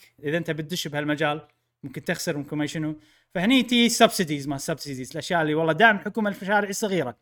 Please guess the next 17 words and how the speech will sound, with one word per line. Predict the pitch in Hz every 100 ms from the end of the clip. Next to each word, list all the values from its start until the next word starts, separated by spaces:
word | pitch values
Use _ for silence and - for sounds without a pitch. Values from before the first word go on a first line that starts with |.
| _ _ -
دعم | 165
الحكومة | 165 180 190
ما | 185
شنو. | 190 139 _ _ _
فهذا | 202 269 262
يصير | - 277 254 - _ _
حق | -
الفيديو | 233 220 190 156
جيمز، | 127 113
والله | 139 147
دعم | 202 185
الحكومة | 175 170 - 262 247
حش-، | - 185
عشان | - 208
اللي | 185
عندهم | 175 190
مشاريع | 175 190 180 220 233